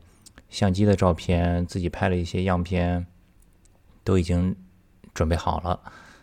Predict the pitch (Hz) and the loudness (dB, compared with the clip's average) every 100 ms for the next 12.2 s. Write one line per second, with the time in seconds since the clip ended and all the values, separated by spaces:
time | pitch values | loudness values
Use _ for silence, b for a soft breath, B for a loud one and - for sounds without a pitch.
0 | B - - 85 92 90 85 85 76 - | B -8 -4 -2 0 0 0 -2 -6 -4
1 | 82 80 87 82 82 85 87 80 - 90 | -4 -2 -4 -4 -4 -4 -2 -2 -4 -4
2 | 85 82 85 - 87 - 85 80 - 85 | -2 0 -2 -6 -8 -6 -4 -4 -2 -4
3 | 73 80 80 78 73 - 78 - - 87 | -4 -4 -4 -6 -8 -6 -6 -6 -4 -4
4 | 78 B B B - _ _ - - 113 | -4 B B B -20 _ _ -2 2 4
5 | 135 127 131 113 123 - 90 113 80 87 | 4 4 4 4 4 2 2 2 2 4
6 | 113 101 95 104 - 78 92 95 80 82 | 4 4 4 2 -2 -2 0 0 -2 0
7 | 95 107 139 127 87 - 90 85 78 76 | 2 4 4 2 0 0 2 2 0 -4
8 | b b b - - 95 90 110 113 107 | b b b -20 -4 -2 2 2 2 0
9 | 92 80 - 92 87 85 87 - - 85 | -2 -6 -4 -2 0 0 -2 -6 -6 -4
10 | 85 b b b b _ _ _ _ - | -4 b b b b _ _ _ _ -6
11 | - 143 110 85 92 85 82 - - 78 | -2 0 0 -2 0 0 -2 -4 -6 -4
12 | 78 80 | 0 -2